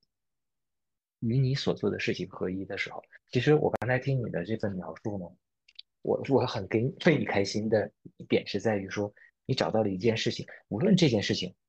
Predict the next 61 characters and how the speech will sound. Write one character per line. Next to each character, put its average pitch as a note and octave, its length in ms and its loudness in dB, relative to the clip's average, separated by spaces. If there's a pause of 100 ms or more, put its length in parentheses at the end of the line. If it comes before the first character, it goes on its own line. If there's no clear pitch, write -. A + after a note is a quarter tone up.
(520)
它 B2 120 4
是 D3+ 120 2
不 C3 60 -2
是 B2+ 120 2
重 D#3 320 2
要， - 220 -8 (800)
它 B2 100 0
能 G#2+ 120 0
够 C3+ 80 4
给 F#2+ 180 0
别 F2 220 -4
人 D#3+ 100 4
带 - 140 2
来 - 140 -6
什 - 140 -8
么， A2 80 -12 (180)
又 B2+ 100 0
或 F#3 140 4
者 - 160 2
是 - 80 -2
这 B2+ 60 4
件 B2 100 2
事 - 100 -2
情 A2+ 160 -6
能 G2+ 120 -6
为 A#2+ 100 -2
你 G2 80 -6
带 G2+ 140 -4
来 G2+ 140 -4
了 G#2 120 0
多 A2 100 -2
少 G#2+ 120 -8
的 - 120 -8
财 - 280 -4
富、 - 180 -4 (300)
权 F2+ 320 -2
力、 B2 200 -4
名 F#2 240 -4 (120)
誉、 G#3+ 80 -18
地 B3 220 -4
位， - 120 -6
这 - 80 -6
些 A#2+ 120 -4
都 B2 120 0
不 A2+ 100 -8
重 F2+ 120 -12
要。 E2 100 -18 (500)
重 - 140 4
要 E3+ 80 8
的 D#3 100 2
事 D3 140 0
情 G2+ 180 -8
是， - 240 -6 (520)
你 A#2+ 80 -4
找 G2+ 180 2
到 G#2 100 0
了 A2 120 0
这 A2 100 0
件 F2 160 -8
事 - 140 -6
情， - 200 -10